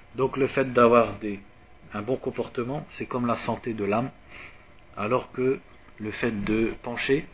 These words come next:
vis-à-vis de la droiture, c'est, ça c'est comme la maladie de l'âme. Donc là, ça c'est une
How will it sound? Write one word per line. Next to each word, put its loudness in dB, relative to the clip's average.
vis-à-vis 0
de 2
la 6
droiture, 2
c'est, -4
ça -2
c'est 0
comme -4
la 2
maladie 2
de 2
l'âme. 2
Donc -2
là, 10
ça 6
c'est 6
une 4